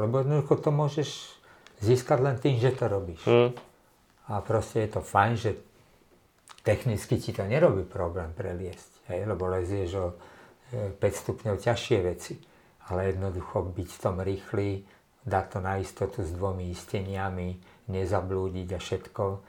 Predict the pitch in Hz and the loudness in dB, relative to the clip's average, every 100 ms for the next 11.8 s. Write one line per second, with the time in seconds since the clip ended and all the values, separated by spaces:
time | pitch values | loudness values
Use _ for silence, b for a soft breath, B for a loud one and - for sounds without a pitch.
0 | b b - - 104 90 95 - 101 95 | b b -8 -6 -6 -4 -6 -6 -8 -4
1 | 104 92 90 92 90 - 98 - - - | -2 -2 -4 -6 -8 -8 -12 -8 -8 -2
2 | 92 87 98 - 98 90 90 90 82 82 | -2 0 -2 -2 -4 -4 -2 -2 -4 -8
3 | - b b - 90 95 - 95 95 90 | -12 b b -2 0 0 0 -2 0 0
4 | 90 87 85 82 80 80 90 - - 95 | 0 -2 -4 -6 -6 -6 -6 -6 -12 -14
5 | 101 _ - _ - 101 104 98 95 95 | -16 _ -20 _ -2 2 2 2 0 0
6 | 85 90 85 80 87 90 87 85 90 90 | -2 -2 -2 -2 -4 -4 -6 -6 -6 -6
7 | - 98 92 90 87 - 87 - 92 85 | -8 -6 0 0 0 -2 -4 -4 -6 -4
8 | 87 85 82 - - 85 90 87 87 85 | -4 -4 -6 -8 -8 -6 -6 -6 -6 -6
9 | - 113 117 b b b 92 87 b b | -6 -6 -6 b b b -12 -12 b b
10 | 113 107 113 107 107 98 101 101 104 - | 2 4 4 4 2 2 2 2 0 0
11 | 104 - 95 92 92 101 90 | -2 -2 -4 -4 0 0 0